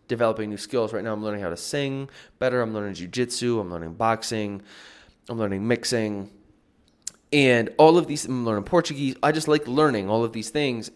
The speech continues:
And it can be really frustrating in the day-to-day when you don't see any progress. But to zoom out and be like, "Dude, if I keep practicing jujitsu in ten years, could be a black belt." Like, that's fucking cool. And so it helps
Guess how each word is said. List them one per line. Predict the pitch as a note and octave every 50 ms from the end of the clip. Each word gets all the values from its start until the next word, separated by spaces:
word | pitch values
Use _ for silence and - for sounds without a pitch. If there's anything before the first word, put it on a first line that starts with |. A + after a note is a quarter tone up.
| _ -
And | C3 C3 B2 A#2+ A#2 A#2 A2+ A2+ G#2+ - - - _ _ _ _ _ -
it | D3 D3
can | - E3 D3+
be | C#3+ C3+
really | C#3 E3+ F3+ D#3+
frustrating | D#3+ - E3 D#3 - - A#2+ G#2 G2+ G#2
in | G#2+
the | G#2+ G#2
day-to-day | - A#2+ A#2+ A#2 G#2+ - A2+ A#2 A2+
when | G2+ G2 F#2
you | F#2
don't | G2+ G#2 -
see | - G2
any | F#2+ F#2+
progress. | - - G#2 G#2+ A#2+ C3+ D3+ D#3+ D#3+ D#3 - - - - - _
But | - C3
to | B2 A2
zoom | A#2 A#2+ A2
out | G#2+
and | - -
be | A2
like, | G2 G#2 -
"Dude, | - G#2 F2 - -
if | - -
I | A2 C3 D3
keep | - - - F3+ -
practicing | - C#3+ C3+ B2+ - - A#2+ A2
jujitsu | A2 G#2+ G2+ A2 G#2 - -
in | G#2 G2+
ten | - A2+ A2 D3
years, | F#3 F3 C#3+ B2+ - - - - _ _ _ _ _ _ _ _ _ _ _ _ -
could | - - B3 G3
be | G3 G3+
a | F#3+
black | A3 - - A#3 - -
belt." | A2 F2 - - -
Like, | A2+ A#2 A2+ G#2 - - - - _ _ _ _ _ _ _ - _ _ _ _ _ _ _ _ _ _ -
that's | G3+ A#3 B3 -
fucking | - G#3 G#3 - G3+ G#3
cool. | G#3 - C4 C4 F3+ B2+ - - -
And | D3+ E3 D3
so | - - E3 D3 C#3+ C#3+ C#3 - - - - - - -
it | - D3 C3+
helps | - D3+ D#3+ D#3+ D#3 D#3 - -